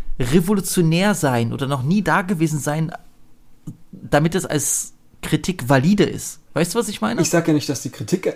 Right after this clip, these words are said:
Speaker 2: in, also, dass die
Speaker 1: Nee,
Speaker 2: Kritik
Speaker 1: aber generell,
Speaker 2: nicht valide
Speaker 1: also,
Speaker 2: ist.
Speaker 1: da
Speaker 2: Es ist halt einfach nur ein bisschen öde. Es ist einfach, du hast es schon gesagt, und vielleicht ist das dann für dich nicht so wild, aber wenn ein Film es sich zum hauptsächlichen Thema macht, ähm,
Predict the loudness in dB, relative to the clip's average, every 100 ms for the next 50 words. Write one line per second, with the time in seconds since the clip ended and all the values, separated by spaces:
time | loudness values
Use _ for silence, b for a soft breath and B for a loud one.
0 | 0 0 -2 -10 -10 -10 -8 -8 -6 -6
1 | -4 -2 0 4 4 4 2 2 4 4
2 | 4 4 4 6 8 6 4 -2 -2 -2
3 | 0 0 0 -2 -2 -4 -6 -4 2 2
4 | 2 -4 -10 _ -6 0 0 0 -6 -20
5 | -8 -4 0 0 0 0 0 0 0 0
6 | 0 -4 -6 -14 b b b b -4 -4
7 | 0 0 0 -2 -6 -4 -4 -4 -4 -8
8 | -10 -6 -6 -6 -6 -6 -6 0 0 0
9 | 0 2 2 2 -2 -10 -6 2 4 4
10 | 2 -6 4 4 2 b b b -12 -6
11 | -2 0 -2 -4 -8 0 2 2 4 4
12 | 2 -6 -8 -4 -2 0 0 -2 -4 -6
13 | -14 b b b b _ -2 0 2 0
14 | -4